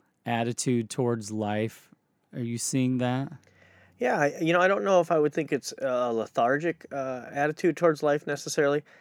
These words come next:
Speaker 2: I, I would say maybe a false attitude towards life, uh, that I'm living through technology and, you know, that seems to be more real to me than it does to interact or engage or, uh, function in the world that's actually going on around me. And so instead, I wanna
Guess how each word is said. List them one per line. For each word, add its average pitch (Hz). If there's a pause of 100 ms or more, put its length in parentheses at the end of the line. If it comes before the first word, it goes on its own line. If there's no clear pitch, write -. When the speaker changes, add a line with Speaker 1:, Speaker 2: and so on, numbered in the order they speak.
(180)
Speaker 2:
I, 147
I 143
would 147
say 160
maybe 139
a 120
false 139
attitude 107
towards 101
life, 87 (320)
uh, 113
that 110
I'm 110
living 113
through 123
technology 98
and, 98 (380)
you 117
know, 113
that 110
seems 113
to 110
be 113
more 104
real 113
to -
me 101
than 101
it 95
does 98
to 110
interact 104
or 101
engage 101
or, 101
uh, 92 (280)
function 110
in 107
the 101
world 104
that's 101
actually 101
going 98
on 92
around 90
me. 160 (340)
And 98
so 107
instead, 107
I 98
wanna 95